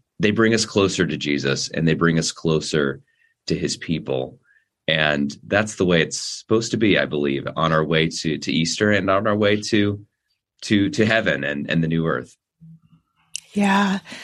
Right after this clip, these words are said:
Speaker 2: You know, I loved in your book where you talk about entering the wilderness and
Speaker 1: Mm-hmm.
Speaker 2: you kinda draw it back to,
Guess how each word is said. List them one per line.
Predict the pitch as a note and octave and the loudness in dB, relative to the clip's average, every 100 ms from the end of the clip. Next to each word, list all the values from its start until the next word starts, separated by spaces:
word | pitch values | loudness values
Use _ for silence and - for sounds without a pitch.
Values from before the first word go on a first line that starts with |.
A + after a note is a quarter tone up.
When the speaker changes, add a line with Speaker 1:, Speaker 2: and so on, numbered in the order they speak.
| - - - - | -18 -20 -16 0
Speaker 2:
You | A#3+ | 2
know, | A3+ G#3+ G3 - - _ _ | 4 4 2 0 -4 _ _
I | A3 | 0
loved | G3+ G#3+ A3 A3 G3+ A3+ - | 2 2 4 2 -2 -8 -4
in | G3+ G3+ | 0 2
your | F#3 F3 | 4 2
book | D#3 D#3+ F3 F3 E3+ - - - | 0 2 4 4 2 -4 -10 -2
where | E3 | 0
you | E3+ D3 D#3 | 2 2 -2
talk | - F#3+ F3 G3 | 0 0 0 -2
about | A2 C#3 C#3 C#3 B2 - _ _ _ _ | 0 2 4 2 2 -2 _ _ _ _
entering | E3 E3+ - - E3 C#3+ | 0 2 2 -2 -2 -2
the | C3 | -2
wilderness | C#3 B2 C#3+ C#3+ G#2+ A2+ G2 E3+ - - - - - | -2 0 0 0 -2 0 2 2 0 -6 -8 -12 -8
and | - D#3+ D3 E3 C#3+ | -2 0 0 0 0
Speaker 1:
Mm-hmm. | D3+ | -2
Speaker 2:
you | |
kinda | - - E3 D3+ | -2 0 2 2
draw | D3 D#3+ D3 | 2 2 4
it | C#3+ - | 2 0
back | D3+ D3+ D#3+ - - - - _ - | 0 2 0 -6 -16 -16 -20 _ -6
to, | - F3 D3 C#3 C#3+ - | -2 0 0 2 0 -2